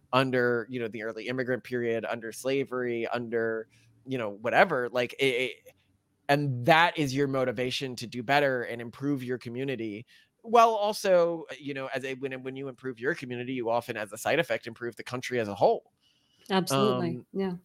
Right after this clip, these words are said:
Speaker 1: and, and, and so this is a very interesting perspective that we take, is we are not pro assimilation. <laughs>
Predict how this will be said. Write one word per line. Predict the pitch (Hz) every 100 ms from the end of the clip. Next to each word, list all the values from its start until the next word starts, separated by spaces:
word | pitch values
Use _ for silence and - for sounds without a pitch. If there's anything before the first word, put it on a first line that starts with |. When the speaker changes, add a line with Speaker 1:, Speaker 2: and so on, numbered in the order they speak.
| -
Speaker 1:
and, | 131 131 -
and, | 135 135
and | 131 139
so | 131 143
this | 185 185
is | 160 131 -
a |
very | 131 131 170 165 143
interesting | 127 123 127
perspective | 123 113 139 143
that | 117
we |
take, | 113 110
is | 110 110
we | 135
are | 120
not | 123 139 -
pro | - 123 107 95
assimilation. | 117 117 107 92 78 - -
<laughs> | 110